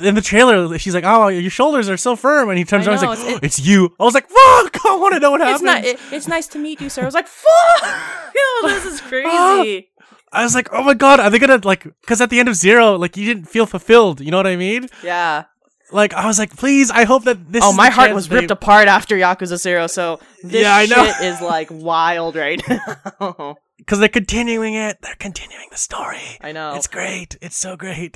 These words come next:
Speaker 1: <laughs>
Speaker 2: <laughs>
Speaker 1: I hope that they really delve more into their relationship in the future, 'cause that's gonna be a lot of fun.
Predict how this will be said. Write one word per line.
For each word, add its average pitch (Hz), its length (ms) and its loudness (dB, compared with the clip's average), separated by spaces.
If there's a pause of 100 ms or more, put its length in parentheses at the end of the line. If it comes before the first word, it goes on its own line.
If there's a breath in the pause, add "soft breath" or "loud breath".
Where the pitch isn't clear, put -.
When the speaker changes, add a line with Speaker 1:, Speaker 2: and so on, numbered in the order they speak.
Speaker 1:
<laughs> - 220 -20 (100)
Speaker 2:
<laughs> - 1400 -14
Speaker 1:
I 151 120 -2
hope 190 240 4
that 175 180 0
they 156 180 -2
really 151 240 0
delve 131 280 -4
more 120 140 -4
into 120 120 -6
their 113 140 -8
relationship 104 520 -12
in 95 60 -14
the 92 80 -12
future, 95 300 -18
'cause 92 140 -18
that's 95 160 -14
gonna 90 180 -16
be 90 100 -16
a 90 100 -16
lot 98 240 -12
of 95 80 -16
fun. 92 260 -14